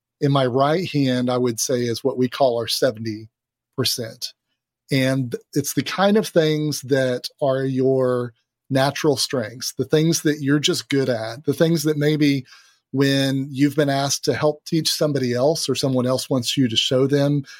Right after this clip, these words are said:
how to do it, you really ha-, kinda have to stop and, and wonder because it's almost like an unconscious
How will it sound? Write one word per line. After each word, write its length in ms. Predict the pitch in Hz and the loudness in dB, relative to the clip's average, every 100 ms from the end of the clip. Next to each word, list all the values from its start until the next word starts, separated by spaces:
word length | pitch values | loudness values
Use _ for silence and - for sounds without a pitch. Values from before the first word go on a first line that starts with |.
| - _ | -20 _
how 240 | - 147 147 | 0 2 2
to 120 | 131 | 0
do 220 | 127 131 | 0 4
it, 240 | 160 175 - _ _ _ 139 | 2 0 -12 _ _ _ 0
you 180 | 143 | 4
really 260 | 165 170 147 | 6 4 2
ha-, 120 | 147 147 | -2 -4
kinda 220 | 165 147 | -2 0
have 140 | 147 | -2
to 80 | 127 | -4
stop 440 | - 147 143 147 | -2 0 0 -2
and, 200 | 139 127 - _ - | -2 -4 -8 _ -8
and 240 | 131 120 | -4 -2
wonder 440 | 123 196 170 117 123 | 2 4 2 0 -4
because 420 | 127 - 135 123 | -6 0 0 2
it's 160 | 127 151 | -2 0
almost 240 | 147 147 | 0 2
like 160 | 151 135 | 0 0
an 120 | - | -2
unconscious 960 | 156 156 147 - 147 151 - 113 - | 0 0 0 -2 0 0 -2 -2 -4